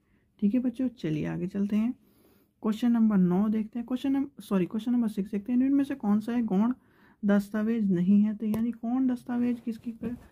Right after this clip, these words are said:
बात कर रहा है? तो गौण दस्तावेज लाइब्रेरी हेराल्ड, यानी कि ऑप्शन नंबर वन हो जाएगा। चलिए आगे चलते हैं,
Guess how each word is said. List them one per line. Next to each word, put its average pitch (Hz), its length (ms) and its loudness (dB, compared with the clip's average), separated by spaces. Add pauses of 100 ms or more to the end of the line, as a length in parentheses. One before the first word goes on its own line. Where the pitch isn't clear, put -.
(320)
बात 220 180 -2
कर 220 140 -4
रहा 233 100 -2
है? 240 60 -4
तो 247 100 -6
गौण 208 280 4
दस्तावेज 202 480 0
लाइब्रेरी 214 640 0 (520)
हेराल्ड, 165 560 -4
यानी 170 320 -2
कि 262 320 -4 (400)
ऑप्शन 180 360 -6
नंबर 175 340 -2 (960)
वन 226 360 0
हो 151 140 -2
जाएगा। - 400 -10 (680)
चलिए 135 340 -8 (100)
आगे 190 180 0
चलते 226 280 -4
हैं, 254 100 0